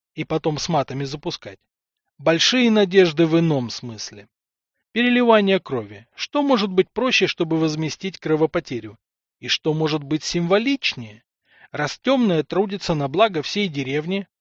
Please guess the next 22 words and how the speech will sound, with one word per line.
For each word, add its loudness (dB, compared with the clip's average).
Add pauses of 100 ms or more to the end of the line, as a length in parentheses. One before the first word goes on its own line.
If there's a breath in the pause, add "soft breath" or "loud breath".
в -20
прямом 0
смысле 0
растрачивая 0
себя 2 (260 loud breath)
на -4
жизненно 0
необходимые -2
спецпрепараты, -4 (400 soft breath)
так -12
почему 2
другим 2
не 4
поучаствовать -2
собой 2
же? -6 (480)
Минус 2
триста-четыреста 0
миллилитров 0
своей 4
родной -2
кровушки, -2